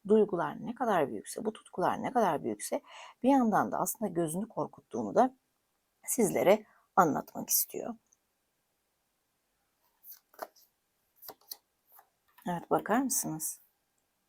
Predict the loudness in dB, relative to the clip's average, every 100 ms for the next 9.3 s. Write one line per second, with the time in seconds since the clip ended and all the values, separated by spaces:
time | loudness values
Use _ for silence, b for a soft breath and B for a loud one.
0 | _ b b b -4 0 4 6 6 2
1 | 0 2 2 0 -2 -8 -6 -6 -6 -6
2 | -6 -4 -6 -8 -10 -12 -14 -16 _ b
3 | b b 2 2 0 -4 -2 -4 -4 -6
4 | -6 -6 -6 -4 -4 -2 0 0 0 -4
5 | 0 -2 -2 -6 -4 -4 -6 -6 -6 -4
6 | -6 -6 -12 _ B B B 0 0 0
7 | -2 -4 -4 -4 -4 -4 -4 -6 -4 -6
8 | -2 -2 -2 -4 -2 -4 -4 -12 -14 -16
9 | -18 -16 -16